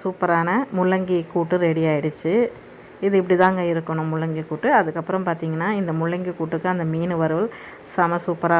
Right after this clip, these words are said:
இருக்கும். நீங்க ஒரு வாட்டி வீட்ல ட்ரை பண்ணி பாருங்க. ஓகேங்களா? இப்போ இதை நம்ம இறக்கி வச்சிடலாம். நான் நைட்டு வந்ததுமே இந்த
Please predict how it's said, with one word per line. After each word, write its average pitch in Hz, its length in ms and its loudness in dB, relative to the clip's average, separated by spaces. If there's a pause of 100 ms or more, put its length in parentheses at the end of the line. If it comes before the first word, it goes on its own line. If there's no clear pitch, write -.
இருக்கும். 180 340 -2 (480)
நீங்க 175 240 -2
ஒரு 160 140 2
வாட்டி 170 280 2
வீட்ல 165 200 -2 (100)
ட்ரை 160 140 2 (100)
பண்ணி 160 240 -2
பாருங்க. 147 340 0
ஓகேங்களா? 151 400 -4 (840)
இப்போ 190 180 -4
இதை 214 160 4
நம்ம 160 220 2
இறக்கி 160 300 -2
வச்சிடலாம். 156 520 -4 (1400)
நான் 220 180 4
நைட்டு 185 320 0
வந்ததுமே 170 420 0 (100)
இந்த 175 120 0